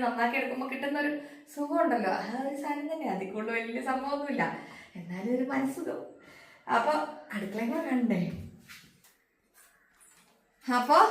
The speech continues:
നമ്മുടെ അടുക്കളയിൽ നല്ല വിശാലം. ഇനി ഇതിനകത്ത് നമുക്ക് എന്ത് വേണമെങ്കിലും കാണിക്കാം, എന്തൊക്കെ വേണമെങ്കിലും കുക്ക് ചെയ്യാം. നല്ല സെറ്റപ്പ് ആക്കിയിട്ടുണ്ട് കേട്ടോ. നല്ല, എനിക്ക്, അയ്യോ, എന്നാ പറയണ്ടേന്ന് അറിയത്തില്ല.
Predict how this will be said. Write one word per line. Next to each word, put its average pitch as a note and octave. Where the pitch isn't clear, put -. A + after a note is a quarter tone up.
നമ്മുടെ B3+
അടുക്കളയിൽ C#4
നല്ല B3+
വിശാലം. B3+
ഇനി B3
ഇതിനകത്ത് A#3+
നമുക്ക് B3
എന്ത് A#3+
വേണമെങ്കിലും A#3
കാണിക്കാം, A3+
എന്തൊക്കെ E4+
വേണമെങ്കിലും D4
കുക്ക് C#4+
ചെയ്യാം. D#4+
നല്ല C4
സെറ്റപ്പ് C4
ആക്കിയിട്ടുണ്ട് A3+
കേട്ടോ. G#3
നല്ല, A#3
എനിക്ക്, A3+
അയ്യോ, B3+
എന്നാ G#3
പറയണ്ടേന്ന് A3+
അറിയത്തില്ല. G#3